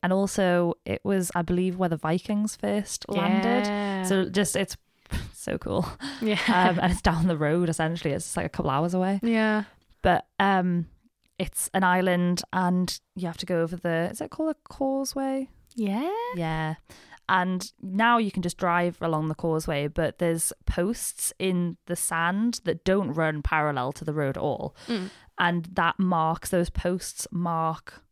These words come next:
Speaker 1: the original route of the pilgrimage. And traditionally, you should do it barefoot as well.
Speaker 2: Which would make sense 'cause you're going across, like, wet sand.
Speaker 1: Yeah.
Speaker 2: So I think I'd rather do that in barefoot anyways.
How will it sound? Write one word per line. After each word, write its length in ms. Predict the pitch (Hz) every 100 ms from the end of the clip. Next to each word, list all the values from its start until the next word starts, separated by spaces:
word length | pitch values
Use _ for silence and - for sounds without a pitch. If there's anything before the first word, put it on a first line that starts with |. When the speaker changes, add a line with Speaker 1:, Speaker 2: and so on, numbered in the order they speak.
| _
Speaker 1:
the 120 | - 180
original 720 | 170 175 165 180 165 160 170
route 360 | 170 175 175 - -
of 160 | 185
the 80 | 185
pilgrimage. 640 | - 160 160 135 139 165 - -
And 400 | 175 175 175 170 - - _ _ _
traditionally, 540 | - 220 262 277 277
you 100 | 254
should 260 | 226 - 208
do 120 | 226
it 120 | 220
barefoot 600 | - 220 220 160 147 - -
as 100 | 175
well. 300 | 180 170 147 151 - -
Speaker 2:
Which 160 | 285 330
would 100 | 320
make 160 | 370
sense 300 | - 302 320
'cause 120 | - 262
you're 60 |
going 220 | 254 262 262
across, 400 | - 254 247 -
like, 380 | 240 220 - - _ _ _ -
wet 240 | 190 -
sand. 480 | - 190 185 185 - -
Speaker 1:
Yeah. 220 | - 214 196
Speaker 2:
So 160 | 202
I 40 | 208
think 140 | 220
I'd 120 | 214
rather 240 | 202 185 185
do 160 | 180
that 160 | 180 180
in 100 | 175
barefoot 480 | 175 170 - 185 175
anyways. 600 | 185 180 180 175 180 -